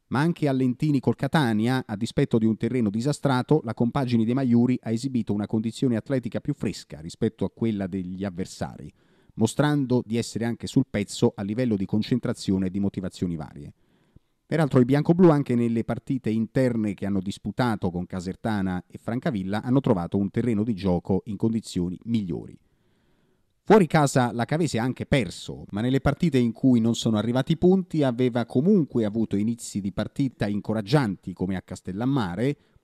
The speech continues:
dove però i biancoblù sono rimasti in inferiorità numerica molto presto, con tutto ciò che ne conseguiva. La Cavese può dunque sperare di riuscire a combinare qualcosa sul piano della prestazione contro il Teramo.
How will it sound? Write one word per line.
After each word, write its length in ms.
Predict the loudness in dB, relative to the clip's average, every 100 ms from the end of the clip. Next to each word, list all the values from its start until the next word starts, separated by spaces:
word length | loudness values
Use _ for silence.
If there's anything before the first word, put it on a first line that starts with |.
| _
dove 220 | 2 2
però 240 | 4 4 4
i 80 | 2
biancoblù 400 | -2 0 2 4
sono 220 | 4 4
rimasti 340 | 2 0 0
in 60 | -2
inferiorità 440 | 0 0 2 2
numerica 400 | 2 2 2 2
molto 280 | 2 2 0
presto, 500 | -4 -6 -8 -4 -4 -2
con 160 | -4
tutto 240 | -2 0 2
ciò 160 | 2
che 100 | 0
ne 100 | -4
conseguiva. 640 | -4 -6 -6 -8 -8 -12 -16 _ _ _ _ _ _ -10
La 80 | -2
Cavese 340 | 2 4 2
può 180 | 6 6
dunque 340 | 6 2 2
sperare 420 | 0 2 4 4 2
di 100 | 2
riuscire 380 | 0 2 0
a 40 | 2
combinare 480 | 2 2 2 0 0
qualcosa 560 | -2 0 2 2 2
sul 160 | -4 -4
piano 180 | -2 -2
della 180 | -4
prestazione 840 | -6 -8 -8 -8 0 2 2 -2 -4
contro 340 | -4 -2 -4
il 80 | -4
Teramo. 480 | -4 -4 0 0